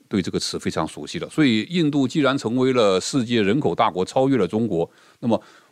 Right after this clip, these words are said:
未来印度在经济发展过程当中一定会出现一个人口红利。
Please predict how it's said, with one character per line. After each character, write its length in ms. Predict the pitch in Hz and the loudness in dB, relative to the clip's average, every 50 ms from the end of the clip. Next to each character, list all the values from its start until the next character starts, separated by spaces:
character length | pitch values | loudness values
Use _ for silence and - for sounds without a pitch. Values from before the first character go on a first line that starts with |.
| _ - | _ -2
未 240 | 190 208 180 135 | 0 2 2 2
来 160 | 104 92 87 95 | 4 4 2 2
印 260 | 123 151 147 127 113 | 2 2 2 0 0
度 220 | 101 120 107 95 | 0 -2 -4 0
在 160 | 87 98 90 | 2 2 2
经 200 | 82 - 127 135 | 2 2 0 -2
济 160 | 143 127 123 104 | 0 0 -2 -4
发 220 | - - 131 151 | -2 0 0 0
展 180 | 131 104 80 - | 0 0 -2 -2
过 200 | - 180 156 117 | 0 0 0 0
程 180 | - 85 82 | -2 -4 -4
当 180 | 78 85 85 85 | -2 -2 -2 -2
中 300 | 82 87 82 82 82 80 | -2 -4 -4 -4 -4 -4
一 100 | 78 113 | -4 -2
定 160 | 135 135 117 | -2 -2 -2
会 140 | 104 - 95 | -2 -2 -6
出 180 | - - 110 | -6 -6 -6
现 200 | 92 - 104 92 | -2 0 0 0
一 80 | 90 92 | 0 0
个 120 | 87 92 | -2 -2
人 280 | 82 76 78 85 92 139 | -2 -2 -2 0 0 -2
口 240 | - - 71 71 - | -2 -4 -8 -12 -10
红 260 | - - 76 85 104 | -10 -8 -4 -2 -2
利。 160 | 117 104 - | 0 -2 -2